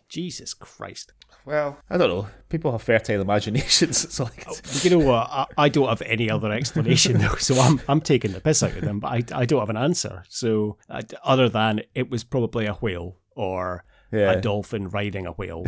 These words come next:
Speaker 1: or something,
Speaker 2: <laughs> Yeah.
Speaker 1: or a dolphin eating a whale, and the, the dolphin was in its mouth, and they saw this weird flappy thing, and
Speaker 2: Yeah.
Speaker 1: the, the ridges they thought they saw was actually the dolphin fighting for its life. I
Speaker 2: Maybe,
Speaker 1: don't
Speaker 2: yeah, p-, p-, p-, it could be any of those things.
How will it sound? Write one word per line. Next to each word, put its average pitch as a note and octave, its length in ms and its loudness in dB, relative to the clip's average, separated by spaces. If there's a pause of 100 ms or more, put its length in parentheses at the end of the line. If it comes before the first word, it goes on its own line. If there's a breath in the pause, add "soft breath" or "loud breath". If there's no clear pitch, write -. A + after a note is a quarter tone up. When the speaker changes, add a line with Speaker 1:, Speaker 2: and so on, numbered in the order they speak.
(120)
Speaker 1:
or - 140 -2
something, F2+ 460 -4
Speaker 2:
<laughs> - 160 -10
Yeah. G2+ 100 -2
Speaker 1:
or E2+ 240 -8 (120)
a G#2+ 140 -6
dolphin G#2+ 560 -4
eating G#2+ 340 -4
a E2+ 100 -8
whale, F2+ 460 -6
and F#2+ 320 -4 (180)
the, F2+ 220 -4 (100)
the C#3 200 -18
dolphin G#2+ 420 -4
was G2 140 -6
in F#2 100 -8
its - 140 -10
mouth, F#2+ 420 -4
and F#2+ 280 -6
they G2+ 120 -6
saw F#2+ 260 -6
this F2+ 280 -12 (320)
weird G2 420 -6
flappy G2 420 -6
thing, F#2 380 -8
and G#2+ 100 -6
Speaker 2:
Yeah. G#2+ 240 -4
Speaker 1:
the, A2 100 -6
the G2+ 60 -6
ridges A2 420 -4
they G#2 120 -8
thought A2 220 -6
they G#2 80 -8
saw G#2 260 -4
was G2 160 -8
actually G#2 340 -8
the F#2+ 100 -10
dolphin F#2+ 500 -8
fighting G2+ 320 -6
for G2 160 -12
its - 140 -12
life. G2 320 -8
I A#2+ 120 -10
Speaker 2:
Maybe, A#2+ 120 -2
Speaker 1:
don't B2 120 -2
Speaker 2:
yeah, A#2+ 180 0
p-, A#2+ 180 -6 (280)
p-, A#2 80 -10
p-, A2 120 -12 (280)
it G#2 80 -8
could A2+ 60 -12
be A#2+ 140 4
any B2 180 4
of G2+ 100 2
those F#2 180 -2
things. F#2 380 -6